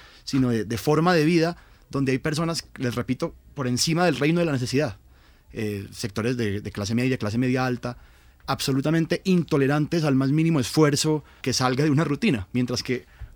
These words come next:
una parte de la clase trabajadora, una especie de precariado, construye su vida y sus ingresos a partir de resolver esas necesidades. ¿Cuál es el problema? Que cuando llegan a su casa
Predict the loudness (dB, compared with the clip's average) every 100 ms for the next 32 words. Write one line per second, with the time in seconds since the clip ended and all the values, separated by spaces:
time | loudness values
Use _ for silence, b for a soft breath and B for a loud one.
0 | -6 -2 0 2 2 2 2 2 0 2
1 | 2 2 2 0 -4 -10 -10 -2 -2 0
2 | 0 2 2 2 0 2 2 2 0 -6
3 | b b b b b -2 0 4 4 6
4 | 4 4 4 2 2 0 2 0 0 -2
5 | -4 -4 -2 -2 -2 -2 0 0 0 0
6 | 0 2 0 0 -4 -4 -2 -2 0 0
7 | 0 -2 0 0 -2 -4 -6 -6 -6